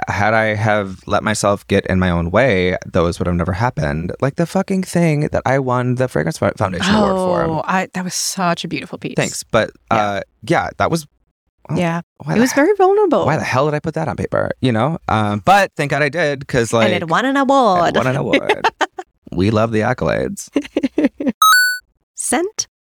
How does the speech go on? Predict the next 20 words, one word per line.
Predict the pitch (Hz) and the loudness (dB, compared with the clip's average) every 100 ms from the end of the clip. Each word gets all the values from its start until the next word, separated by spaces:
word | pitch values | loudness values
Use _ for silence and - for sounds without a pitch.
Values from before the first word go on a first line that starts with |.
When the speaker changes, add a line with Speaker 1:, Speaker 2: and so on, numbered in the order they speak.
| - | -4
Speaker 2:
of | 175 | -4
technically | - 262 - 285 294 247 | -2 -2 0 0 2 4
non-scented | 196 202 - 190 185 180 | 2 0 -2 -2 -4 -2
objects | 151 151 147 - | -2 0 -4 -4
that | - 151 | -4 -4
you're | 151 | -6
drawn | - - - 151 | -8 -6 -6 -8
to. | - | -4
Speaker 1:
That's | 90 - | -2 0
such | - 90 | 0 0
a | |
good | - 62 | 0 -2
question. | - 170 170 | 0 -2 -2
Speaker 2:
I | |
love | 170 175 | -2 -2
that. | - - - | -2 -6 -2
Speaker 1:
Um, | 90 80 80 | 0 2 0
example, | - 98 95 92 87 | 0 0 0 0 0
construction | 95 87 - - | -2 -2 -2 -2
paper, | - - 50 50 | -2 -2 -2 -4